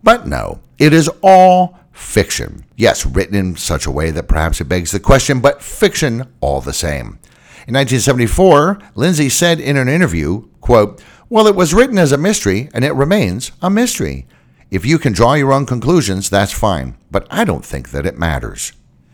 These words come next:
In nineteen eighty-seven, three years after Lindsay's death at age eighty-eight, her editor Sandra Forbes published The Secret of Hanging Rock.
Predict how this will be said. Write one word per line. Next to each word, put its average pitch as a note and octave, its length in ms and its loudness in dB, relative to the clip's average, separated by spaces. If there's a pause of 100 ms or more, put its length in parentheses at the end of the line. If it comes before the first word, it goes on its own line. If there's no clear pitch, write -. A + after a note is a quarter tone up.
(200)
In C3+ 80 -8
nineteen G3 300 0
eighty-seven, B2+ 720 0
three G3 360 0
years D#3+ 320 2
after G#2 280 0
Lindsay's E2 440 -2
death E2 360 -4
at - 160 -12
age D2 200 -6
eighty-eight, D#2+ 460 -4 (260)
her C3 140 2
editor A#3 400 -2
Sandra B2 460 0
Forbes C#2+ 400 -4
published D2+ 580 -4
The F2 160 -6
Secret G3+ 500 -2
of G3+ 140 -8
Hanging F#2 540 -4
Rock. C2+ 400 -4